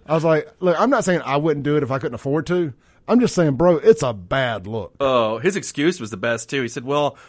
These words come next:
Speaker 2: my little girls just wanted to go on vacation." Like, okay, man, well, you know, people are dying and freezing to death, and you're the senator from that state, and you're gonna,
Speaker 1: I mean,
Speaker 2: you're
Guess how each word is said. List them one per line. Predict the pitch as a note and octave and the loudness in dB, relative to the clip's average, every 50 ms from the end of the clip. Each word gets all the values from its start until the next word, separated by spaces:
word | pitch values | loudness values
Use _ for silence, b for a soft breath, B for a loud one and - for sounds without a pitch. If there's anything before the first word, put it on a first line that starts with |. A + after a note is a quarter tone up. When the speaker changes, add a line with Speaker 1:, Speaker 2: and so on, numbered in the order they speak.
| B B | B B
Speaker 2:
my | - C#3 | -4 -4
little | C#3+ D3 F3 G3 E3 | -2 -2 -2 -4 -2
girls | C3 C3 D3+ E3+ E3+ C#3+ A#2 | -2 0 0 2 0 0 -2
just | - B2 - - | -4 -10 -8 -6
wanted | A2+ B2 C#3+ C#3+ B2 A2+ | -4 -4 -4 -4 -6 -6
to | - A#2+ A#2 A2+ | -6 -4 -4 -6
go | G#2+ F#2+ A#2+ B2+ C3+ C#3 | -6 -8 -8 -6 -6 -4
on | C#3+ C#3 B2 | -4 -6 -6
vacation." | B2 A2+ A2 - C3+ C#3 D3+ - - G#2 G2 G2+ - b b b b b | -6 -8 -8 -8 -6 -6 -6 -8 -8 -10 -12 -12 -14 b b b b b
Like, | - B2 A2+ G#2+ G2+ G#2 - - | -4 -2 -2 -2 -2 -4 -6 -4
okay, | C3 C#3 B2 - B2 G2+ G2 F#2+ | -4 -4 -2 -2 -4 -4 -4 -4
man, | G2 G2 G2+ G2+ G#2 | -6 -8 -8 -6 -4
well, | A2 A#2 A#2+ A#2+ | -4 -2 -2 -2
you | C3+ D3+ | -4 -4
know, | B2 G#2 G#2 G2+ F#2+ | -6 -4 -6 -6 -6
people | - E3 E3 B2+ G#2+ | -8 -8 -8 -6 -8
are | G2 | -6
dying | G2 A2 A2 A2 A2+ A2+ A2+ A2 G#2+ | -6 -6 -6 -4 -6 -6 -8 -8 -10
and | F#2+ | -12
freezing | F#2+ - A#2 A2+ A2+ A#2 | -10 -8 -8 -8 -8 -8
to | A2 G#2+ | -8 -8
death, | G#2 A2 G#2+ G#2+ A2 A2 - G2 | -8 -8 -8 -6 -8 -8 -10 -12
and | F#2 - b b b b b | -14 -14 b b b b b
you're | - A#2+ A#2 | -4 -4 -4
the | A2+ | -4
senator | G#2 - B2+ A2 G#2+ G#2+ G#2+ G2+ | -4 -4 -6 -6 -4 -6 -8 -8
from | - G#2+ G2+ | -8 -10 -10
that | G2+ F#2+ F#2+ - | -10 -10 -12 -12
state, | - - G2+ G2 G2+ G2+ D#2+ | -10 -10 -8 -8 -8 -10 -12
and | F#2 F#2 | -12 -12
you're | G#2 G#2+ | -12 -10
gonna, | G2+ G2+ F#2+ F2+ F2+ F2+ - | -10 -10 -10 -10 -12 -12 -12
Speaker 1:
I | G#2+ | -10
mean, | A2+ | -10
Speaker 2:
you're | A2 | -10